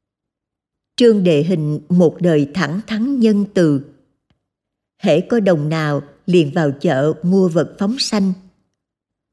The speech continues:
Mệnh chung tự biết giờ khắc,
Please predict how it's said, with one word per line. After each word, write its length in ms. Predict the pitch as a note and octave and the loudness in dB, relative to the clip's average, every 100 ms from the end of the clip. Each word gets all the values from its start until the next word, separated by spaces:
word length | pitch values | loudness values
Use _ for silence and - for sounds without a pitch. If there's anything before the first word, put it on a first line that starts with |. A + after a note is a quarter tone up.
| _ - | _ -2
Mệnh 320 | F3+ D#3+ C#3+ - | 0 0 -2 -4
chung 280 | G#3+ F#3+ F#3 - _ _ | -2 -2 -4 -8 _ _
tự 220 | - D#3 D3+ | 0 2 2
biết 280 | A3 C#4 F3+ | 0 -2 0
giờ 240 | F3+ D3 - | 2 2 -2
khắc, 180 | C#4 | -8